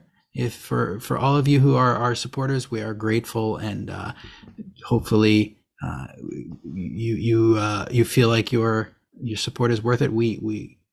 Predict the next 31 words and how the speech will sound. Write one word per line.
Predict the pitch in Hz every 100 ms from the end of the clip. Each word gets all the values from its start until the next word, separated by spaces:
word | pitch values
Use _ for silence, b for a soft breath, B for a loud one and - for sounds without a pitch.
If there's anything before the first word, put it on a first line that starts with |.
| _
definitely | 98 107 98 107
hope, | 113 - 113 - - B B B -
uh, | 107 92 - -
to, | 123 101
to | -
have | 101 117 101
some | - 113
more. | 131 175 165 160 B B B B -
And, | 143 139 131
uh, | - 131 123 120 - _ _ _ _ - 131
that | 135 135 131
is, | 131 131 127 113
of | 117
course, | - 120
at | 113
W | 107 110 117 110
W | 113 110 113
W | 107 110
dot | 107 -
patreon | 127 113 - 110 107
dot | 104 -
com | - 107 110 110
slash | 127 - 110 113 - -
sake | - - 104 110 107
deep | 104 -
dive, | - 113 135 180 -
all | - 113 110
one | 110 127
word. | 143 107 160 190 _ _ _ B B B B -
I | 143 170 135 107 -
have | - 127 117